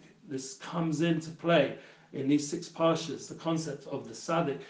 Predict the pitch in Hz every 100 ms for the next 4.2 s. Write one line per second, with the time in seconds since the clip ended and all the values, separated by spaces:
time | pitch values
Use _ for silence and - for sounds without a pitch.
0 | - - - 165 170 147 - - - 139
1 | - - 151 170 - 156 - 139 113 -
2 | - - - 160 135 143 135 - - _
3 | 156 165 156 165 151 - 175 143 139 165
4 | 156